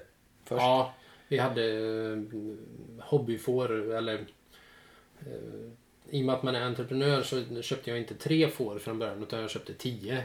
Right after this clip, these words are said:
Speaker 1: Mm.
Speaker 2: för att vi skulle ha en produktion.
Speaker 1: Mm.
Speaker 2: Eh, för det skulle inte vara fem, sex lamm som hette Drutten och Snutten och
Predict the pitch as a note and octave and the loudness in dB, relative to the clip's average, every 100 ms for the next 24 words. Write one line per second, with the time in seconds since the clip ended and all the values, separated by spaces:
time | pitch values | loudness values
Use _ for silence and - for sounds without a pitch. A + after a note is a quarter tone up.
0 | - B2+ C3+ B2+ A2+ G#2+ - - - - | 2 4 4 4 0 -2 -10 -18 -20 -20
1 | A2 A2 A2+ - A#2+ A2 A2 G2+ F#2 G#2 | -12 -4 -4 -4 -4 -4 -4 -6 -8 -8
2 | A2 - D3+ C#3 - - B2+ D#3 - - | -6 0 0 0 -4 0 2 2 -4 -20
3 | _ - - A#2+ A2 G#2 G#2 G#2 G#2 G2+ | _ -12 -6 -4 -4 -6 -8 -10 -12 -12
4 | G#2 - _ - - A2+ G#2+ A#2 A2+ A2 | -14 -16 _ -12 -6 -6 -6 -4 -4 -6
5 | G#2 A2+ G#2+ G2 - - - - - - | -6 -2 -2 -4 -12 -20 -20 -20 -20 -20
6 | - - - - - C3 A2+ - G#2+ - | -20 -20 -20 -12 0 2 2 0 -2 -2
7 | B2 A2 G2+ G2+ A2 G2+ - G2+ A#2 G#2+ | -4 -4 -4 -8 -8 -8 -10 -10 -6 -8
8 | - - G#2 G#2+ A#2 G2+ - - G2+ G2+ | -10 -16 -12 -6 -6 -6 -8 -12 -8 -6
9 | G2+ G2+ | -6 -8